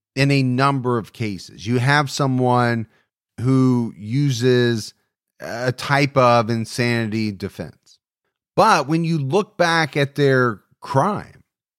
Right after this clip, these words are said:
there was so much planning. And, you know, I, I kinda understand what this psychiatrist is saying, that LaMarca knew right from wrong because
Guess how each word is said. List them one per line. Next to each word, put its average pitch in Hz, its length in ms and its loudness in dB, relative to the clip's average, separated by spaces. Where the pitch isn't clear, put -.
there 143 120 2
was 135 160 -4
so 208 280 -2
much 185 340 -4
planning. 139 720 -4
And, 135 560 2
you 139 120 0
know, 131 80 2
I, 127 160 2
I 139 120 0
kinda 208 360 -2
understand 175 680 0
what 143 180 -2
this 147 160 -2
psychiatrist 139 920 -4
is 117 100 -6
saying, 107 320 -8
that 127 500 2
LaMarca 139 760 4
knew 151 280 2
right 120 300 0
from 98 260 -6
wrong 87 420 -8
because 147 540 2